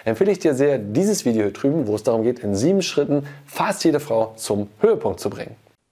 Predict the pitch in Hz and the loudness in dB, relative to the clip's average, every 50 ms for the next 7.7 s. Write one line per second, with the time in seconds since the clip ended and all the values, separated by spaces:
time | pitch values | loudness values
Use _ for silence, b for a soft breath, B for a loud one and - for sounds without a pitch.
0 | _ _ _ _ - - 170 180 - 226 214 160 147 - - 131 139 139 - - | _ _ _ _ 4 4 4 6 6 2 0 0 0 0 2 2 2 2 2 -2
1 | - 135 123 120 - - - 110 104 123 151 180 180 170 - - 135 131 123 110 | 2 4 4 4 4 2 0 2 2 4 4 4 2 0 0 -2 0 0 2 2
2 | 107 101 101 135 180 170 - 123 101 92 95 95 92 95 104 123 135 - - - | 2 2 2 2 -2 -2 -2 -6 -6 -4 -2 -4 -2 0 0 0 0 0 -4 -10
3 | - - 113 104 101 113 113 113 107 104 - - - 165 185 202 196 190 165 110 | -6 -4 -2 0 0 0 0 0 0 -2 -4 -4 -2 0 2 2 2 2 0 2
4 | 104 98 104 - 127 110 113 107 104 92 - - 127 135 151 143 147 139 117 98 | 2 2 2 2 0 -2 -2 -2 -2 -2 -4 -6 -4 -2 0 0 0 -2 -2 -2
5 | 98 107 110 - - 123 - - - 117 110 110 113 113 113 110 110 - - 104 | -2 -2 -2 0 -2 -4 -2 -2 -4 -4 -2 0 0 0 0 -2 -6 -10 -8 -4
6 | 95 95 101 107 113 110 - - - 113 113 - - - - - - - - 90 | -2 -2 0 0 -2 -2 -4 -2 -2 -2 -2 -2 -4 -14 -12 -10 -8 -2 -2 -2
7 | 95 - - 107 104 101 101 101 95 - - 101 101 | -2 -2 0 0 2 2 4 4 2 2 0 -6 -16